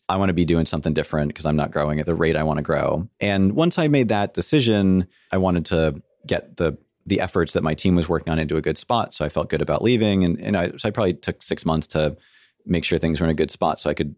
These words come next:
I could feel good about how I was leaving them. And then I had,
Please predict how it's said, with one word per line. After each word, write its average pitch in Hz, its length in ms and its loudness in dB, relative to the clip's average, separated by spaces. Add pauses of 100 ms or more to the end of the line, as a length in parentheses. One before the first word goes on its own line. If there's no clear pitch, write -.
(120)
I - 60 -10
could 87 120 -8
feel 82 120 0
good 78 160 0
about 78 320 -2 (120)
how 85 160 -2
I 73 60 2
was 78 160 -2
leaving 80 240 2
them. 78 260 -2 (360)
And 90 640 2
then 123 160 -2
I 127 60 0
had, 110 380 0